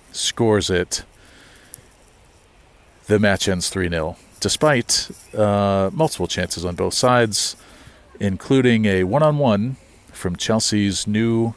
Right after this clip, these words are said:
signing, making his Chelsea debut. Uh, Mo Salah ends up being one of the best goal scorers the Prem's ever seen, but, uh, couldn't slot it home that day to save my bad beat.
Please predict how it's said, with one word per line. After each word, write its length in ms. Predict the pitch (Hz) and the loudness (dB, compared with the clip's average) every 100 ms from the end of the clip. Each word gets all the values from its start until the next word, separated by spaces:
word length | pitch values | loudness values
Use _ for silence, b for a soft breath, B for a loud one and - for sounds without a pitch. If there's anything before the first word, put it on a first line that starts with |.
| - | -8
signing, 560 | - 139 123 95 90 | -4 0 2 2 0
making 280 | 101 92 98 | -2 -2 -4
his 120 | 90 | -4
Chelsea 400 | - - 107 110 | -2 0 0 -2
debut. 680 | 98 101 92 113 123 95 107 - B B B B B | 0 0 0 0 2 2 -2 -8 B B B B B
Uh, 380 | 95 90 92 90 | -2 0 2 0
Mo 220 | 90 104 | 0 0
Salah 500 | 117 - 107 170 87 - - - | 2 2 4 4 2 -2 -20 -10
ends 200 | 104 95 | -6 -2
up 120 | 90 | -2
being 200 | 95 92 | 0 -2
one 80 | 90 | 0
of 80 | 87 | -2
the 100 | 82 - - | -4 -8 -6
best 240 | 90 - | -4 -4
goal 160 | - 90 | -4 -6
scorers 560 | - 101 98 95 - - B B B B | -6 -4 -2 -2 -4 -10 B B B B
the 80 | 101 | -4
Prem's 300 | 110 104 98 | 0 2 2
ever 180 | 92 | 2
seen, 480 | 95 - 127 143 151 - | 2 2 2 2 -2 -4
but, 160 | - 95 | -2 2
uh, 200 | 95 85 | 2 2
couldn't 240 | - 151 | 0 -2
slot 300 | 139 - 123 | -2 0 2
it 40 | 110 | 2
home 380 | 117 113 107 104 - | 2 2 0 -4 -2
that 220 | 113 135 | 0 0
day 300 | - 80 90 - B B B B B B - | 0 -2 -2 -4 B B B B B B -8
to 280 | - 92 | -4 -2
save 300 | 90 - 98 | -2 0 0
my 100 | 101 | 0
bad 300 | 95 101 101 | 0 2 2
beat. 240 | 117 139 | 2 2